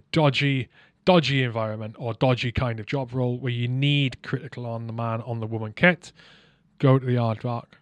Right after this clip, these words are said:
shop. You might be able to get something there for yourself. For example, a trauma pack, trauma packs, a variety of kit and equipment.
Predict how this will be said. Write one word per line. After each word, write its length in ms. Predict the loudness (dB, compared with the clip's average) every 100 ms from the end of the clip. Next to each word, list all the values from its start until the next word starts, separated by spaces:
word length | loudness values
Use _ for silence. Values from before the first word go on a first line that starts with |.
| _ _ _ _ _
shop. 320 | -6 -4 -4 _ _ _ _ _ -10
You 80 | -2
might 300 | 0 -2 _
be 80 | -4
able 100 | -2
to 80 | -6
get 140 | -10
something 260 | -10 -10 -8
there 200 | -10 -10
for 80 | -14
yourself. 420 | -14 -14 -14 _ _
For 160 | -2
example, 520 | 0 -4 -6 -8 -14 -14 _
a 60 | -2
trauma 260 | 0 0 0
pack, 300 | -4 -20 -20 _ _ _ -2
trauma 260 | 0 0
packs, 420 | -2 -4 -4 -16 _ -20 _ -4
a 60 |
variety 420 | 0 2 0 -4
of 100 | -8
kit 140 | -10 -12
and 80 | -10
equipment. 440 | -12 -12 -14 -16